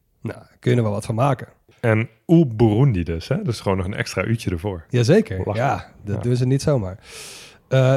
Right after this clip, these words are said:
Speaker 1: dan de ligging. Ja, het is een, een, een klein landje in Oost-Afrika. Misschien wel heel het westelijkste deel ongeveer waar je kunt komen in het,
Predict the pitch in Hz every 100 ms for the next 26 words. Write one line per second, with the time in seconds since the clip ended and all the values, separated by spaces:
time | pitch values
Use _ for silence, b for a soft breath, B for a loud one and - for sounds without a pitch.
0 | 127 170 156 156 160 - 123 113 127 123
1 | 165 170 156 143 147 147 160 147 139 123
2 | 113 113 120 123 160 147 143 - 156 156
3 | 165 139 139 131 120 117 123 127 - 127
4 | 113 117 139 127 123 - 117 101 113 120
5 | 117 110 117 107 117 110 110 113 113 117
6 | 110 107 113 113